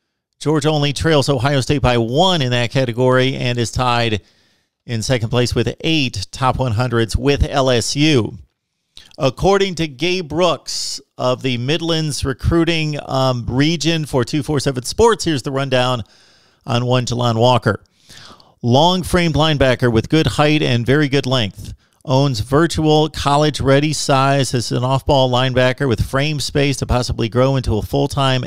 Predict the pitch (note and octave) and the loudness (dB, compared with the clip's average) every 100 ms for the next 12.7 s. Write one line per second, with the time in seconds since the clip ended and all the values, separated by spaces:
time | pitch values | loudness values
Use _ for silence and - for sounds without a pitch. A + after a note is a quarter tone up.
0 | - B2 B2+ A2+ - - C3+ C#3 A2+ F#2+ | -2 0 0 -2 -6 -2 2 4 4 0
1 | A#2 _ _ _ - A2+ C3 B2+ B2 A#2 | -4 _ _ _ -4 0 0 0 -4 -4
2 | - C#3 G#2+ F#2+ - _ _ _ _ _ | -4 -2 -2 -4 -10 _ _ _ _ _
3 | _ _ _ - C#3 D3+ D3+ C#3 - D3+ | _ _ _ -6 -2 0 0 -2 -2 2
4 | C#3+ A2+ G2 - B2 A2+ - B2+ C3+ - | 2 2 -2 -2 0 0 -2 0 0 2
5 | C#3 B2+ B2+ C3 C3 C3 A#2+ C#3 B2 G#2 | 2 2 0 0 2 0 0 0 0 -2
6 | G#2+ C3 B2+ C3+ B2+ - C3 B2+ A2 G2+ | 0 0 0 -2 -2 -2 -2 0 2 0
7 | G2 - - _ _ _ _ _ - B2 | -2 -8 -12 _ _ _ _ _ -2 0
8 | A#2 - G2+ - C3 A2 C3+ A#2+ A#2 G2 | 0 -2 -4 0 0 2 0 2 0 0
9 | A#2+ C3 C#3 D#3 C#3+ B2+ G#2 C#3+ B2+ C#3 | 0 0 0 -2 -4 -4 -2 -2 -2 -2
10 | A#2+ G#2 - B2 B2 - B2+ A2+ B2 A#2 | -2 -2 -2 -2 -2 -2 -2 0 -4 -2
11 | B2+ A2 C#3 A#2 A2+ A#2+ B2 A#2 A#2+ A2+ | -2 -2 -4 -4 -2 -2 -2 -2 -2 -4
12 | - C3+ B2 G#2+ F2+ - | -4 0 0 0 -4 -10